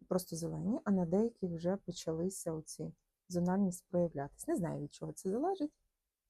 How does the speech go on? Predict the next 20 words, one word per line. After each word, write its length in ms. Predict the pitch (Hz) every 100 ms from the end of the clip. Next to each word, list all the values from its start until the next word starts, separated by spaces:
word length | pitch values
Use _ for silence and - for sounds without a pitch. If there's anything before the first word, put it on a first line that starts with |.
| _ _ _ _ -
І 60 |
ось 200 | 180 156
тут 240 | - 320 254
от 100 | 220
молоденькі 600 | 214 202 190 190 180 180
листочки 640 | 180 - 180 175 - 175
мають 280 | 175 170 170
вже 120 | 165
цю 220 | - 170
зональність. 640 | 170 170 165 170 170 - - - -
Вона 120 | 196
точно 340 | 185 175 170
зональна, 400 | 170 180 269 254 202
і 60 | 175
вона 180 | 185
цього 240 | 208 175 170
року 200 | 190 180
почала 300 | - 170 175
сильно 280 | - 165 156
пахнути. 420 | 156 - -